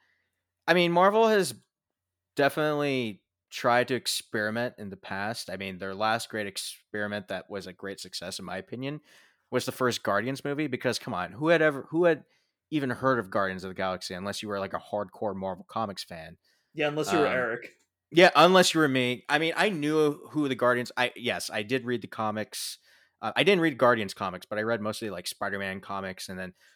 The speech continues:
Speaker 1: most of my other knowledge comes from, like, like, Marvel, like, comic book databases and whatnot. But I'm,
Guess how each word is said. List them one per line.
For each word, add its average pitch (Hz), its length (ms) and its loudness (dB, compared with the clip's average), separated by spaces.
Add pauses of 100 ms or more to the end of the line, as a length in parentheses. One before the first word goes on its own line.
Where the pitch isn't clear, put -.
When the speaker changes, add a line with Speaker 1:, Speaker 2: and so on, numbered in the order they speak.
(180)
Speaker 1:
most 170 220 8
of 175 40 -2
my 151 100 8
other 123 240 8
knowledge 113 320 0
comes 107 240 -4
from, 101 160 -6
like, 87 360 -6 (1000)
like, 87 240 -2 (240)
Marvel, 107 480 2
like, 92 220 -6 (140)
comic 107 280 -2
book 90 160 -8
databases 87 880 -8
and 85 140 -14
whatnot. 87 500 -8
But 107 120 -4
I'm, 139 120 -6